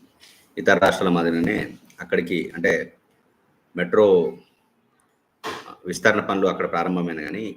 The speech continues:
కేంద్ర, కేంద్ర మంత్రిగా ఉండి కిషన్ రెడ్డి ఏం చేయట్లేదు అన్నట్టు ఆరోపణ చేసి ఇవాళ కూడా రాష్ట్రానికి కిషన్ రెడ్డి సైంధవుడుగా మారిండని, తెలంగాణ నుంచి కేంద్రానికి భారీగా,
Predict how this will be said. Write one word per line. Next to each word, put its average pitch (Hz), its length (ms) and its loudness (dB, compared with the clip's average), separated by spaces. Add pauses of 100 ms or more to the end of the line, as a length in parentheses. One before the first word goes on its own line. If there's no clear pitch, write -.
కేంద్ర, 95 320 -6
కేంద్ర 101 300 -4
మంత్రిగా 98 320 0
ఉండి 90 200 -4
కిషన్ 90 300 -4
రెడ్డి 90 180 -4
ఏం 95 200 -2
చేయట్లేదు 92 340 2
అన్నట్టు 85 420 -8 (840)
ఆరోపణ 90 320 -6
చేసి 85 200 -10
ఇవాళ 101 260 -2
కూడా 101 360 -2 (960)
రాష్ట్రానికి 104 760 -2
కిషన్ 98 240 -6
రెడ్డి 95 160 -2
సైంధవుడుగా 92 520 -2
మారిండని, 82 480 -8 (2000)
తెలంగాణ 113 320 0
నుంచి 117 220 -4
కేంద్రానికి 101 840 -4 (880)
భారీగా, 95 680 -2